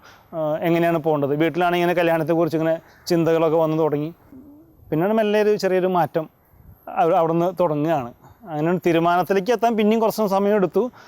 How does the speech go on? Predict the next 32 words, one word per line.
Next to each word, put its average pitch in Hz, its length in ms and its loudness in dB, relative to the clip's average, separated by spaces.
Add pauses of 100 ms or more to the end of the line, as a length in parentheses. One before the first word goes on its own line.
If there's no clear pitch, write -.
(260)
ആ, 175 60 -2 (1000)
ഭയങ്കര 185 480 2 (260)
ക്ലാഷായിരുന്നു, 160 600 0
എങ്ങനെ 151 480 0
മുന്നോട്ട് 151 340 -2
കൊണ്ടുപോകണം, 131 580 -4
പിന്നെ 160 160 2
ചെ-, - 240 -8
ചേരുകയാണെങ്കിൽ 170 500 2
ഏത് 160 160 2
സഭയിൽ 151 400 -2
ചേരണം. 120 420 -10 (400)
അപ്പോൾ 185 140 0
അതൊക്കെ 202 220 0
ഭയങ്കര 202 300 2
ക്ലാഷായിരുന്നു. 147 540 0 (380)
അപ്പോൾ 160 120 0
എൻ്റെ 175 240 4
ഒരു 220 140 2 (640)
പ്രാർത്ഥിക്കുന്ന 180 480 0
കുറച്ച് 180 200 0
കൂട്ടുകാരുണ്ട്. 139 540 -2 (460)
അപ്പോൾ 151 160 0
അവരോട് 170 360 2
ഞാൻ 208 200 2
പറഞ്ഞു, 175 280 0 (340)
ഒരു 190 80 4
രണ്ട് 196 220 2
മൂന്ന് 214 180 2
നമ്പറുകളൊക്കെ 185 540 2
അവർ 160 120 2
കൊടുത്തു, 131 280 -2